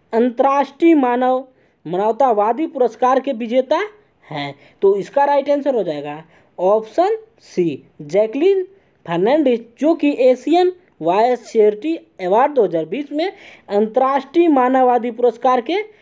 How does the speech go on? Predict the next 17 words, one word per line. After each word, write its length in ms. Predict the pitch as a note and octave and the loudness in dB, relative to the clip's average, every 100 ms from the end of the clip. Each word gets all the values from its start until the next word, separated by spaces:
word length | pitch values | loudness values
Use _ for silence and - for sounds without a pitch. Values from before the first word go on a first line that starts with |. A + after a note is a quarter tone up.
| _ _ | _ _
विजेता 680 | C#3 D3+ D#3 F#3+ G3+ D4+ G4 - _ _ _ _ C#3 | -16 -14 0 0 2 -2 -2 -8 _ _ _ _ -14
हैं। 340 | C3+ B2+ _ - | -14 -14 _ -10
ठीक 140 | C#4 | -2
है, 100 | G4+ G4+ - _ F3 | -2 -4 -20 _ -2
चलते 200 | G3 C4+ | 0 0
हैं 200 | D4 D#4 _ - | 0 -6 _ -16
नेक्स्ट 260 | C#3 D3+ - | -10 -8 -4
क्वेश्चन 260 | C4 E4 | 0 2
की 80 | D#4 | 0
तरफ। 320 | A#3 E3+ D#3 _ _ _ _ _ _ _ _ _ _ _ _ _ _ _ _ _ _ _ _ _ _ _ D3+ | 0 -2 -4 _ _ _ _ _ _ _ _ _ _ _ _ _ _ _ _ _ _ _ _ _ _ _ -14
थर्टी 220 | C#3 G3+ | -10 -2
नंबर 220 | B3+ C4+ | 0 0
क्वेश्चन 300 | C#4 C#4+ D#4+ | 0 -2 0
होगा 160 | D#4+ D#4 | -2 0
आज 100 | C4+ | 0
का 100 | A#3+ | -2
हमारा। 320 | E3 C3+ C3 | -2 -8 -14